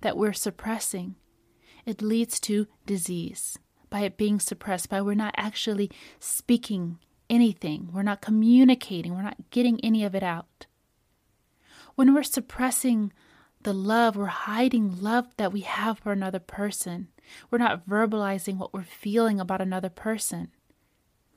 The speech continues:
We lose them. It puts us in a space of loss. When we are not communicating, we are abolishing our right to exist.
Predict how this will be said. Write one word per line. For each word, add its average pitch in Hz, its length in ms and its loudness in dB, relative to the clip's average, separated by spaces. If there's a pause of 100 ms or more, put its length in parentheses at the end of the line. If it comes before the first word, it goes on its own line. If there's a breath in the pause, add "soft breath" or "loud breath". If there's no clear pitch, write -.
(440)
We 208 140 2
lose 214 360 2
them. 165 360 -6 (1200)
It - 140 -12
puts 208 260 -6
us 214 140 -6
in 208 100 0
a 202 60 -4
space - 520 -8 (140)
of 185 160 -14
loss. 180 560 -8 (920 soft breath)
When 285 220 6
we 311 160 6
are 302 140 6
not 262 520 6 (180)
communicating, 294 1800 2 (1120)
we 277 220 6
are 294 180 8
abolishing 240 840 2
our 269 400 0
right 233 760 -4 (520)
to 233 180 0
exist. 180 1080 -2